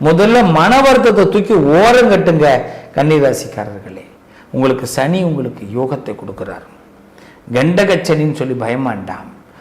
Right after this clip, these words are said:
உங்க வாயினாலேயே பல நல்ல வாய்ப்புகளை பெற போறீங்க.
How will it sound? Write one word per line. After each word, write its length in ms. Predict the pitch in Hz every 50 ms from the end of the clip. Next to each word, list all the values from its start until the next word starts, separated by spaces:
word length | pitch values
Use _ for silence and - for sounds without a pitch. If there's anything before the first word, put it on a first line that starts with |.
| - - _
உங்க 220 | 120 117 117 113
வாயினாலேயே 840 | 107 101 110 117 127 139 160 180 185 185 185 180 175 175 175 175 175 - - -
பல 380 | - 147 151 170 202 226 240 226
நல்ல 400 | 202 180 156 147 - 196 202 180
வாய்ப்புகளை 560 | 156 151 156 165 160 165 156 147 139 131 -
பெற 220 | - - 101 107
போறீங்க. 460 | 104 - - 107 101 95 92 90 90